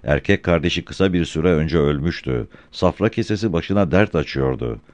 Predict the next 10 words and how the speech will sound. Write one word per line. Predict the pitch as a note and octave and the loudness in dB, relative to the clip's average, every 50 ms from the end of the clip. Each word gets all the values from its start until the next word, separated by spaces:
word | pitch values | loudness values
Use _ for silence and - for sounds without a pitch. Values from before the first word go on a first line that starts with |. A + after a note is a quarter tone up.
| _ - _ _ - - | _ -20 _ _ -6 -2
Ama | - G2+ A#2+ G2+ | 0 2 2 2
fazla | - D#2+ D#2+ D2+ C#2 E2+ G#2 | 2 2 2 2 4 4 4
ileri | F#2+ D2 C#2+ D2 C#2 C#2 | 4 4 2 0 0 0
gitmişti. | B1+ C#2+ - - C#2+ C#2 - - C#2 C2+ B1+ A#1 - - _ - - - - - | -2 -4 -4 -6 -6 -8 -6 -4 -4 -4 -4 -4 -8 -12 _ -20 -20 -20 -14 -6
Atatürk | - G#2+ - C#3 - D3 C#3 - C#2+ | -4 -2 -2 0 2 0 0 2 4
ayağa | G2 G#2 G2+ G2 A2 A2+ | 4 4 6 4 4 2
kalkıp | - A2 G#2 - - A2 - | 2 2 2 2 2 0 0
toplantıyı | - G#2+ F#2 - G2 F#2 F2+ D#2+ - G2 G#2 | 0 -2 0 2 2 2 2 2 0 -2 -2
sona | - - E2+ D#2+ D#2+ D#2 | 0 2 2 2 4 4
erdirdi. | C#2 C#2 C2+ B1 A#1 C#2 C2 B1 A1 B1 B1 A#1+ A#1 | 4 2 2 0 0 -2 -2 -2 -2 -4 -4 -4 -6